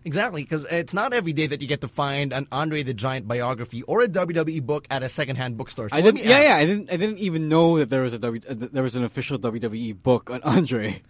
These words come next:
Speaker 1: So let me ask you, how much did this cost?
Speaker 2: It cost me a whopping hundred twenty pesos.
Speaker 1: Damn.
Speaker 2: See, I won. I won that night.
Speaker 1: That was a sweet bargain, my friend.
Speaker 2: Yeah, and I keep fi-, and, and, uh, for those, uh, listeners, if you wanna find, if you wanna have a chance of finding,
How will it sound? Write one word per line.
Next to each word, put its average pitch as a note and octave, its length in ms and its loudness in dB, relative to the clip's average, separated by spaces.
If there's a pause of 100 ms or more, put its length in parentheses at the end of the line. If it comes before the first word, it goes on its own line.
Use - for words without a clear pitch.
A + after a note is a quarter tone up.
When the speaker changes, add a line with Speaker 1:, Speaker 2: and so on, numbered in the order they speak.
Speaker 1:
So G3 140 -6
let A3+ 100 -2
me B3 140 -6
ask D#3+ 260 -2
you, A#2+ 80 -6
how E3+ 140 -4
much B3+ 140 -4
did D3+ 100 -2
this B2 140 -6
cost? B2 420 -8 (400)
Speaker 2:
It - 160 -8
cost D3 400 0
me D3+ 180 -2
a B2 80 -2
whopping B2+ 640 2
hundred B2 480 -2
twenty A2 300 -2
pesos. - 640 -12
Speaker 1:
Damn. B2 680 -2
Speaker 2:
See, A3 440 -4
I C3+ 140 4
won. G#2+ 340 0
I F3 180 6
won G#3+ 280 8
that D3 260 4
night. G#2 320 -6
Speaker 1:
That G3+ 180 4
was F3 140 0
a C#3 80 -2
sweet E3+ 360 -2
bargain, C#3+ 300 -2
my G2 120 -6
friend. F2+ 380 -10 (160)
Speaker 2:
Yeah, C3+ 140 4
and C3+ 300 0
I G3 100 0
keep - 300 -6
fi-, G3+ 100 4
and, G#3 220 -4
and, G#3+ 240 -4 (580)
uh, F3 80 -4
for F3 220 2
those, F#3+ 460 6
uh, D3+ 300 -2
listeners, D3 440 0
if C#3+ 140 -6
you D#3+ 100 -2
wanna G#3 240 2
find, E3 380 0
if D3 100 -8
you E3+ 100 2
wanna G3 140 4
have F#3 140 4
a D#3 40 0
chance E3 360 -2
of C3 100 -10
finding, C#3 420 0